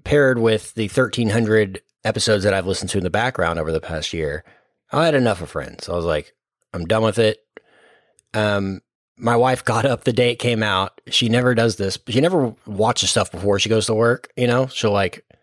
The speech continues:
come home and watch stuff <laughs> after to kind of, you know, uh, end the day instead of, like, starting something. Uh, I, I watch movies early. I wake up at, like, seven and I'm watching movies. She, she's,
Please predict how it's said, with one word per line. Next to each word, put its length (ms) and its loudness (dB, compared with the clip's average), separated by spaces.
come 140 0
home 180 2
and 80 2
watch 200 0
stuff 460 0
<laughs> 80 -14
after 420 0
to 80 -6
kind 160 0
of, 140 -2
you 120 -4
know, 100 -2
uh, 300 -2
end 180 2
the 60 2
day 300 2
instead 320 -4
of, 100 -4
like, 380 -4
starting 380 -2
something. 440 0
Uh, 340 -2
I, 320 0
I 40 2
watch 220 0
movies 240 2
early. 260 2
I 120 0
wake 160 2
up 80 0
at, 60 -2
like, 160 0
seven 380 0
and 100 -8
I'm 100 -4
watching 300 -4
movies. 300 -6
She, 340 -2
she's, 420 -6